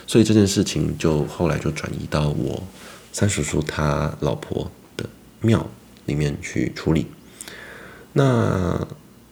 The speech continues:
怎么的去，宝贝，怎么的去问不同的师父，都说神明可以帮忙，而且很多神明都愿意帮忙，但是这件事情没有办法现在处理掉。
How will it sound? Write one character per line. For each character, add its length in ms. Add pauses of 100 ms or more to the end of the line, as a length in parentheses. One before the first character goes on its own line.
(220)
怎 100
么 280
的 220
去， 260
宝 240
贝， 180
怎 100
么 120
的 80
去 160
问 400
不 100
同 160
的 60
师 240
父， 180
都 220
说 480 (680)
神 160
明 160
可 100
以 60
帮 200
忙， 200 (120)
而 80
且 340
很 160
多 120
神 140
明 140
都 140
愿 120
意 60
帮 160
忙， 300 (160)
但 100
是 100
这 140
件 100
事 120
情 180
没 80
有 80
办 200
法 260
现 160
在 120
处 180
理 80
掉。 140